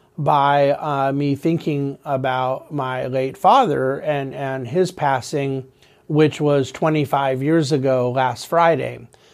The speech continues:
So let me pull all these things together here, um, in the most logical way I can, and hopefully you'll find,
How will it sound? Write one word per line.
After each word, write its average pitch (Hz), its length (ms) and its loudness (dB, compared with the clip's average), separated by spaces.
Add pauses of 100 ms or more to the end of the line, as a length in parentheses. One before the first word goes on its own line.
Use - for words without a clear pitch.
(320)
So 151 720 2
let 185 320 0
me 180 440 2 (400)
pull 208 260 6
all 190 160 8
these 185 260 0
things 175 280 0
together 151 500 2
here, 143 540 2
um, 135 640 -2
in 143 100 -4
the 139 80 0
most 135 220 0
logical 143 500 2
way 135 240 0
I 123 80 -2
can, 127 580 -6 (520)
and 139 180 -4
hopefully 147 440 4
you'll 135 180 4
find, 135 680 0